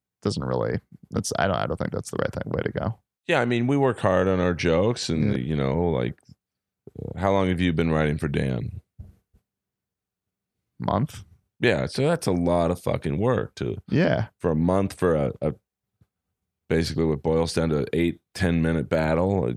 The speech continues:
Speaker 2: You know, your a-
Speaker 1: Yeah.
Speaker 2: hours of work
Speaker 1: For free,
Speaker 2: Yeah,
Speaker 1: you know?
Speaker 2: yeah,
Speaker 1: Yeah.
Speaker 2: absolutely. I mean, you're doing it. Uh,
Speaker 1: Love of the game.
Speaker 2: Yeah, and, uh, you know, the, the weird thing about these battles is, you know, they're, if it, if the battle's good, uh,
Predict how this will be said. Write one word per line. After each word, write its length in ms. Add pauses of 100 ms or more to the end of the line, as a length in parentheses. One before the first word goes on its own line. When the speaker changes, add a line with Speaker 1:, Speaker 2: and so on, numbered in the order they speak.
(120)
Speaker 2:
You 80
know, 160
your 220
a- 140
Speaker 1:
Yeah. 160
Speaker 2:
hours 560
of 160
work 380 (260)
Speaker 1:
For 120
free, 320 (200)
Speaker 2:
Yeah, 200
Speaker 1:
you 80
know? 100
Speaker 2:
yeah, 200
Speaker 1:
Yeah. 60
Speaker 2:
absolutely. 560 (120)
I 40
mean, 140
you're 100
doing 260
it. 240
Uh, 400 (400)
Speaker 1:
Love 260
of 60
the 80
game. 400 (160)
Speaker 2:
Yeah, 240
and, 100
uh, 240
you 120
know, 160
the, 260 (440)
the 100
weird 300
thing 160
about 340
these 240
battles 540
is, 360 (260)
you 120
know, 160
they're, 440 (140)
if 140
it, 160
if 200
the 80
battle's 520
good, 640 (720)
uh, 400